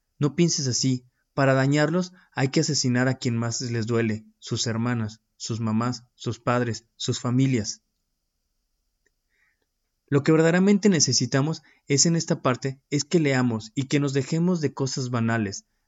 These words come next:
Hay que ponernos mano dura, que desde la niñez aprendamos la responsabilidad y que entendamos todo lo que lleva es un sacrificio. Como padres, lo que podemos decir es que dejemos de maleducar a, a nuestros hijos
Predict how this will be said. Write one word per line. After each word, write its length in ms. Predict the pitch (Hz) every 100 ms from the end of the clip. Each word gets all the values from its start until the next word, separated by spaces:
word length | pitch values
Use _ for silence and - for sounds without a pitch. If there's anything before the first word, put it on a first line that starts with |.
| -
Hay 120 | 139
que 120 | 143
ponernos 760 | 165 143 135 135 139 151 143 - _ _ _
mano 380 | 120 120 131 131
dura, 400 | 120 123 120 107 - _
que 120 | -
desde 220 | 131 127 127
la 100 | 123
niñez 360 | 131 139 151
aprendamos 580 | 139 139 131 120 131 151
la 80 | 151
responsabilidad 840 | 123 107 110 104 110 107 117 127 _ _
y 120 | 143
que 120 | 131 135
entendamos 680 | 127 127 123 143 165 160
todo 260 | - 165 175
lo 200 | 170 156
que 160 | 139
lleva 360 | 127 131 135 143
es 200 | - 131
un 120 | 139 131
sacrificio. 720 | 113 110 104 117 110 101 - _ _ _ _ _
Como 300 | 120 123 110
padres, 440 | 143 143 139 147 _ -
lo 140 | 131
que 100 | -
podemos 460 | 135 147 160 190 202
decir 400 | 156 147 147 - _ _
es 140 | - 143
que 140 | 185
dejemos 340 | 156 156 165 156
de 80 |
maleducar 580 | 120 110 107 107 117 131
a, 120 | 143 -
a 100 | 117
nuestros 440 | 107 107 104 -
hijos 380 | 120 - 98 -